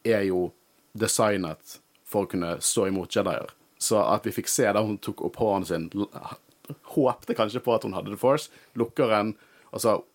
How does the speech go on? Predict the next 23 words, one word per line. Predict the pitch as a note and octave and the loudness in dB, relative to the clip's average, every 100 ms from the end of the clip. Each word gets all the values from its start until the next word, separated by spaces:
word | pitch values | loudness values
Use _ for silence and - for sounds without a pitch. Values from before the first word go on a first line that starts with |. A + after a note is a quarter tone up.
| _ _ _ - | _ _ _ 0
«Watch | B2 - | 0 0
those | C#3+ C#3+ C3 | -2 0 2
wrist | D#3+ - | 2 2
rockets», | B2+ - C3 - - - | 0 2 0 -2 -12 -8
sant? | - A#2 - - | 0 0 -2 -12
Rett | - A#2 B2 A2 | -4 -2 -2 -6
i | |
trynet | - F#2+ F#2 | -6 -6 -4
på | G2+ | -6
Shin | G2 | -6
Hati. | F2+ F2 D2 - _ _ _ - | -6 -8 -8 -10 _ _ _ -4
Og | A#2+ | -2
hun | G#2+ | 2
tar | G#2 | 2
en | F2+ | 0
sånn | F2 F2 - _ _ _ _ _ _ _ _ - | -2 -6 -6 _ _ _ _ _ _ _ _ -14
Jedi | A#2+ A2+ G2 F#2+ | -2 2 2 2
ninja-ting | G2 F#2 F2 - F#2 F2+ - _ _ _ - - | 0 0 0 0 -2 -4 -8 _ _ _ -10 0
og | F2+ F2 | 0 0
røykbombe. | - G2+ F#2+ - G#2 D#2+ - _ _ - | -2 -2 0 0 0 -2 -6 _ _ -4
I | |
hvert | B2+ | 0
fall | D3 | 2